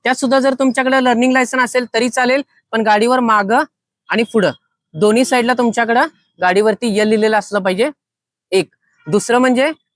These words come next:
मागं बसणारी व्यक्ती, कायम कोणीतरी मागं बसणारी व्यक्ती तुमच्या सोबत पाहिजे, जिच्याकडे पक्क लायसन आहे अशी व्यक्ती. आणि तिसरं, त्यावेळी तुमच्याकडे लर्निंग लायसन असणं गरजेचं आहे. ओके,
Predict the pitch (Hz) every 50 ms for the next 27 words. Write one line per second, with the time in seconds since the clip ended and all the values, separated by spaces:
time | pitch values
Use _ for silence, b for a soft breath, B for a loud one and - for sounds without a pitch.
0 | _ 190 190 190 196 220 240 254 226 - 233 233 240 254 240 233 214 - _ 226
1 | 190 135 - _ _ - 185 190 202 233 233 233 233 233 226 240 240 240 233 220
2 | 208 196 226 226 214 - - 220 226 220 208 - - 220 214 220 214 185 214 208
3 | - 214 202 185 214 - - 214 202 208 233 302 302 b b b b - 156 180
4 | 196 - 226 208 220 240 240 - 240 - _ 220 220 220 208 202 - 233 262 -
5 | - 247 240 240 170 123 - _ _ _ - 175 - - 240 233 214 - - 147
6 | 131 - _ _ _ - 151 190 190 190 214 185 - 220 220 285 311 - _ _
7 | _ _ 214 208 220 233 208 226 214 196 226 214 220 220 233 226 208 202 190 190
8 | 208 214 214 202 185 - 220 254 320 302 - _ _ - 170 - - 202 220 302
9 | 330 - _ _ _ _ 156 180 196 165 - 175 151 - 127 113 - - _ _
10 | _ _ _ _ _ _ _ _ 285 - - - 294